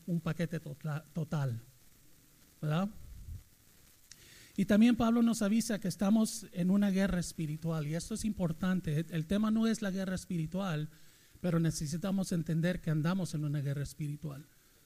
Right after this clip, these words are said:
Esa es la importancia, porque uno, si usted no entiende esa parte,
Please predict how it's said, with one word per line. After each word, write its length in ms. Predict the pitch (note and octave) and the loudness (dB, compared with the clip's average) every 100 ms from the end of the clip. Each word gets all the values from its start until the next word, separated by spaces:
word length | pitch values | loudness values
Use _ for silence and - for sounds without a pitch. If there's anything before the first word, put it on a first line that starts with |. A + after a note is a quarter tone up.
| _ _ - | _ _ 2
Esa 240 | G3 A#3 | 4 6
es 80 | G#3 | 6
la 60 | |
importancia, 720 | G3+ F3 D#3 F#3 F3+ - D3 B2 - - | 6 2 0 2 0 0 -6 -8 -12 -4
porque 220 | D#3+ E3+ | 0 4
uno, 460 | F3 G#3 G#3 F#3 F3 - - | 6 8 6 4 -2 -14 -16
si 260 | - E3+ | -2 2
usted 380 | D#3 D#3 - G#3+ | 2 2 2 4
no 180 | G#3+ G#3+ | 4 4
entiende 540 | G3+ - G3+ G#3 F#3+ | 2 2 2 2 0
esa 280 | F#3+ - E3+ | 0 -2 -6
parte, 640 | G3 G3 G3 E3+ D3 C#3+ | -4 -4 -4 -6 -8 -10